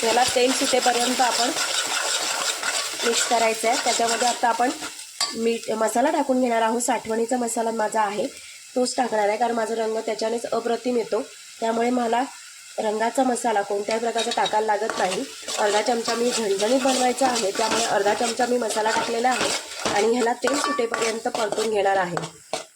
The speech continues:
इथे पहा, मस्त असं मसाल्याला तेल सुटलेलं आहे.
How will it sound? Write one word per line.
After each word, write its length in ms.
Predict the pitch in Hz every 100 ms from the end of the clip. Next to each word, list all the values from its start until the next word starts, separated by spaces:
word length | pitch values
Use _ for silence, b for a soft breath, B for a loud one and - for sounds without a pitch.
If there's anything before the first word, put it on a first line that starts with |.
| - - - - - - _ - _ - - - _ - - - - - - 247
इथे 200 | 269 285
पहा, 300 | 277 254 262
मस्त 300 | 247 254 285
असं 240 | 269 285
मसाल्याला 480 | 269 240 247 254 269
तेल 320 | - 233 247
सुटलेलं 440 | - 254 247 247
आहे. 280 | 262 240 208